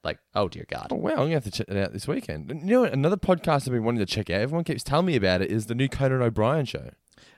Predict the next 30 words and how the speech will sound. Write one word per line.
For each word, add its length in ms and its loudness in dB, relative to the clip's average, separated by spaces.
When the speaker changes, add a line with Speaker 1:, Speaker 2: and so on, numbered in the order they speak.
Speaker 1:
Oh, 320 4
Conan 280 2
O'Brien 340 4
and 140 -4
Friends. 400 -4
Yeah, 200 4
I've 240 4
added 260 4
that 220 4
to 100 -8
my 340 0
rotation, 540 -2
but 120 -8
haven't 200 -6
yet 160 -2
listened 280 -8
to 60 -8
anything. 260 -2
Speaker 2:
Hmm, 60 0
yeah, 100 4
yeah, 180 4
I, 240 4
I 80 2
can't 180 -2
wait 140 -2
to 140 -6
check 200 -4
it 100 -4
out. 200 -4
Uh, 340 2